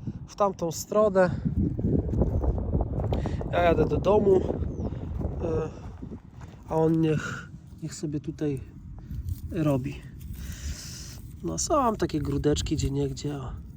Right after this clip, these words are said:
O! Płyciutko jest, zobaczcie. Naprawdę płyciutko. Fajnie, jest, jest dobrze,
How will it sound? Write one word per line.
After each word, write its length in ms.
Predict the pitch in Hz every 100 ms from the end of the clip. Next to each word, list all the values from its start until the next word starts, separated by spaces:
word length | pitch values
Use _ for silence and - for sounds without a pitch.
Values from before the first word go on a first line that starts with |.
| - - - - - - - - - - - - - - - - - - - - - - - - -
O! 200 | 156 - - - - - - - - - - - - - - -
Płyciutko 720 | 214 - 240 226 202 - -
jest, 260 | - -
zobaczcie. 540 | - 156 139 - - - - - - - 90 - - - - - - - - - -
Naprawdę 540 | - 160 170 165 156 151
płyciutko. 640 | - 143 - 135 - - - - - 233 - - - - - - - - - -
Fajnie, 360 | 196 147 - - -
jest, 360 | - 214 - - - - - - - - -
jest 240 | 233 208 160
dobrze, 360 | 170 131 131